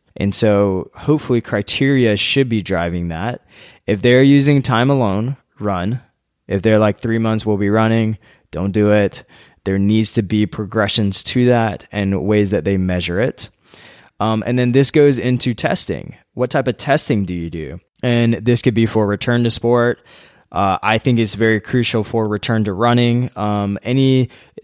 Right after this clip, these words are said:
of the bigger milestones, especially when you're about to put more demand on the knee and the body, uh, we need to make sure that that knee is responding well, and we do that through testing. And so there are pr-, specific criteria that we use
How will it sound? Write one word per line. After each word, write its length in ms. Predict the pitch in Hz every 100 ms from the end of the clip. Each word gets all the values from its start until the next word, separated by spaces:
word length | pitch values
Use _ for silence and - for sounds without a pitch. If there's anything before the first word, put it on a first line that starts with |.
| -
of 240 | 110 107
the 340 | 113 113 107 98
bigger 260 | 120 117 120
milestones, 560 | 117 113 - 120 110
especially 460 | 104 - 110 - 110
when 140 | 110
you're 260 | 107 104 107
about 280 | 104 107 98
to 60 | -
put 180 | 117
more 180 | 107 107
demand 720 | 90 98 95 95 98 104 127 -
on 160 | 107 98
the 60 |
knee 420 | 95 98 107 147
and 180 | 156 107
the 60 | 95
body, 560 | 95 87 104 147 185 _ - - - -
uh, 220 | 101 104
we 120 | 113
need 160 | 131 131
to 80 | 127
make 180 | 123
sure 180 | - 131
that 240 | 113 110 107
that 240 | 113 107
knee 340 | 110 127 123
is 220 | 80 107 107
responding 600 | - 123 131 135 117 104
well, 440 | 101 95 98 101
and 380 | 101 107 107 107 - -
we 180 | 110 113
do 200 | 110 175
that 200 | 151 92
through 160 | 104 107
testing. 600 | - - - 67 50 - _ - - -
And 180 | 107 104
so 220 | 117 113
there 240 | 117 113
are 40 | 110
pr-, 180 | -
specific 720 | 123 - - 117 - 139 135 -
criteria 800 | 113 107 - 147 143 107 95 92
that 180 | 98 85
we 100 | 101
use 680 | 101 139 120 107 110 -